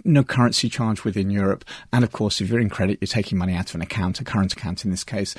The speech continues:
so no interest on that money either, which is very different from the general position with other cards, which are horribly complicated,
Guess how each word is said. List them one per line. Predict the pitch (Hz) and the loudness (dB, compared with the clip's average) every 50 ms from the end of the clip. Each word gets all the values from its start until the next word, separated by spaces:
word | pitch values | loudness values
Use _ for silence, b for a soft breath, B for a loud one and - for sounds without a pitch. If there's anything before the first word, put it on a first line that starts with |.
| B B B | B B B
so | - - 110 | -6 -2 0
no | 98 101 104 104 - | 2 2 2 2 2
interest | - 117 110 101 - - - - - - - - - - | 4 4 4 4 4 0 -4 -2 -2 -2 -4 -4 -4 -4
on | 95 98 90 90 92 - - | -2 -2 -2 -2 -4 -4 -6
that | 123 - 98 78 - - - - - - | -4 -2 -2 -2 -2 -4 -6 -6 -6 -4
money | - 101 90 85 87 87 - - | -6 -4 -2 -2 -2 -4 -4 -2
either, | 113 104 101 98 95 90 - 98 - B B B B | -2 0 2 2 0 0 -2 -8 -8 B B B B
which | - - | -2 0
is | 113 101 | 0 0
very | - - 131 135 139 139 135 135 | 2 4 6 8 10 12 10 10
different | 120 117 107 - - - 113 101 - | 10 8 4 2 0 -6 -6 -6 -4
from | - - 104 95 95 | -2 2 4 4 4
the | 101 95 | 4 4
general | - 110 104 104 104 101 92 | 2 2 4 4 4 4 4
position | - - 101 90 107 98 - - - 98 92 92 92 92 101 | 4 2 2 4 2 0 0 2 2 2 4 4 4 4 2
with | 98 92 | 2 4
other | 98 92 90 92 | 4 2 0 -2
cards, | 92 - - 95 82 82 80 101 - | -4 -4 -2 0 0 0 0 -2 -4
which | 123 - - - - | -6 -6 -6 -6 -6
are | - 104 101 - | -6 -4 -6 -6
horribly | - - - - 123 123 123 113 95 104 | -8 -10 0 6 8 8 8 8 6 0
complicated, | 98 - - 92 - - - - 87 95 - - 98 95 - | -4 -2 -2 -2 -2 -2 0 0 0 0 2 2 0 0 -2